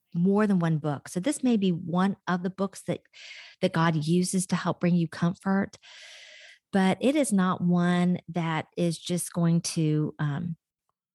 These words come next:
give you a bunch of platitudes and Christianese. Because there's, there is no way,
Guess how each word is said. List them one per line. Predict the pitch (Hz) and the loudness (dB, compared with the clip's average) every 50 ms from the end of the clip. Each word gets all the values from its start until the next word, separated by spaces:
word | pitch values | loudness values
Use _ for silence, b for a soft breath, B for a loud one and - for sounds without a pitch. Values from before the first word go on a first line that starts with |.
| _ - - _ _ _ _ _ _ _ _ _ _ - | _ -16 -16 _ _ _ _ _ _ _ _ _ _ 0
give | 202 175 | 0 2
you | 190 180 | 2 2
a | 160 | 2
bunch | 175 165 156 | 2 0 0
of | 165 - | -2 -6
platitudes | - - 165 160 165 170 170 - - - 175 165 156 156 151 151 151 156 147 - - - | -2 0 0 2 2 0 -2 -2 -4 0 2 2 4 4 2 2 2 0 -2 -4 -8 -6
and | - 147 147 147 147 143 143 147 156 - | -4 -4 -2 -2 -2 -2 -2 -2 -4 -4
Christianese. | - - 190 - - - 170 180 202 208 202 196 202 196 196 196 190 190 190 180 - - B B B B B B B B B B B B B B _ - | -2 -2 -2 -2 -2 -2 0 2 2 4 4 4 4 4 4 2 2 2 2 0 -2 -6 B B B B B B B B B B B B B B _ -4
Because | 190 185 - - 208 180 | -4 -2 0 -2 0 0
there's, | - 214 214 208 - _ | 2 0 0 -2 -4 _
there | - 202 196 - | 0 2 2 2
is | - 208 196 175 175 | 0 0 0 0 2
no | 185 180 185 185 190 196 208 208 | 2 2 2 2 2 2 0 -2
way, | 190 180 190 190 185 190 185 185 185 185 180 | -2 -2 -2 -2 0 0 0 0 -2 -2 -4